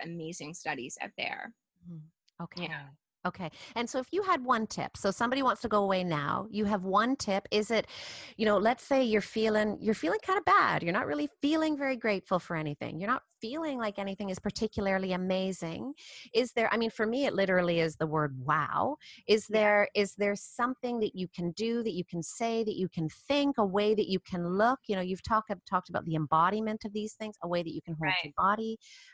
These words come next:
Speaker 2: a
Speaker 1: Right.
Speaker 2: breath you can take. What would you recommend?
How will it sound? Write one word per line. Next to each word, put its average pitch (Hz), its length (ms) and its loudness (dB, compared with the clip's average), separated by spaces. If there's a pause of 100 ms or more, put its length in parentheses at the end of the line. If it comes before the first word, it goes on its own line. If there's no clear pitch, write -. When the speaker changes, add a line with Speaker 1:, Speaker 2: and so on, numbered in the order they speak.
Speaker 2:
a - 60 0
Speaker 1:
Right. - 160 -2
Speaker 2:
breath 208 380 0
you 220 100 0
can 214 160 -6
take. 202 360 -4
What 214 140 0
would 226 160 -4
you 208 140 -2
recommend? 156 720 -6